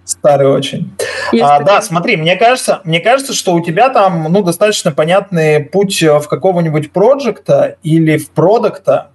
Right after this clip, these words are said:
Speaker 1: Э, вот, ты просто качаешься, там, выбираешь какую-то профессию,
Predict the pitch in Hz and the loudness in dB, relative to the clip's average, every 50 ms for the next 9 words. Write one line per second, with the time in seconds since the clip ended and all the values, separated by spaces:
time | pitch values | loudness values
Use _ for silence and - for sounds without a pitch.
0 | _ _ _ _ _ - 139 139 139 139 139 143 139 139 139 135 139 135 135 151 | _ _ _ _ _ -2 0 2 4 4 4 4 4 4 2 2 2 2 2 2
1 | 165 147 - - - - 139 127 185 214 233 226 - - - 151 - - 180 190 | 2 2 0 -4 -8 -10 -6 -2 0 -2 -2 -2 -6 -6 -6 -4 -2 0 2 2
2 | 214 214 208 - - - - 160 143 135 135 135 139 135 - - 139 139 139 147 | 2 0 -2 -4 -6 -2 0 2 2 4 4 2 0 0 -2 -4 -4 -4 -4 -6
3 | 151 147 165 175 190 190 - - - 190 - - - 175 170 - 214 269 277 277 | -2 0 2 2 2 2 0 -2 -2 -2 -2 -2 -4 -6 -4 -4 -4 -4 -2 -4
4 | - - 170 143 - - | -2 -2 -2 -2 -2 -4